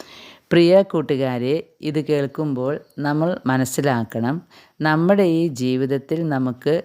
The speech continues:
മരിച്ചവർക്ക് വേണ്ടിയും ജീവിച്ചിരിക്കുന്നവർക്ക് വേണ്ടിയും കൊടുക്കാവുന്ന ഏറ്റവും വലിയ പ്രാർത്ഥനയാണ് സൽകൃത്യ-, സൽക്കർമ്മമാണ് പരിശുദ്ധ കുർബാന.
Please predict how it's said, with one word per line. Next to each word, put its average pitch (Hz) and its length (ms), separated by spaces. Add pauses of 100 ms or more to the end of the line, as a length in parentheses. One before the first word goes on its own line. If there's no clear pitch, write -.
(360)
മരിച്ചവർക്ക് 160 600
വേണ്ടിയും 160 640
ജീവിച്ചിരിക്കുന്നവർക്ക് 143 920
വേണ്ടിയും 151 300
കൊടുക്കാവുന്ന 127 540 (160)
ഏറ്റവും 214 640
വലിയ 147 460 (640)
പ്രാർത്ഥനയാണ് 139 840 (100)
സൽകൃത്യ-, 135 840
സൽക്കർമ്മമാണ് 135 960
പരിശുദ്ധ 123 480 (340)
കുർബാന. 113 600